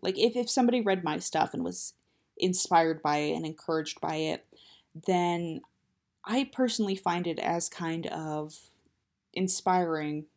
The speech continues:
myself that, you know, I've, I've made it as an author that can imbue people with muse. Um,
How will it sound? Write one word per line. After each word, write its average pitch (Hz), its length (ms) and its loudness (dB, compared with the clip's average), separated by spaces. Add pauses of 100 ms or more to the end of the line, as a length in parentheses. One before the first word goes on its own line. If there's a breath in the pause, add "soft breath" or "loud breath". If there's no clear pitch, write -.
(340)
myself - 640 0 (440 loud breath)
that, - 400 2 (100)
you 202 120 2
know, 175 120 4
I've, 175 360 6
I've 185 120 6
made 196 220 8
it 190 100 6
as 170 180 4
an 156 120 -4
author 156 580 2
that 156 320 -2
can 151 480 -2
imbue 165 460 -4
people 160 480 -4
with 143 260 -4
muse. 143 800 -4 (540 soft breath)
Um, 156 540 -4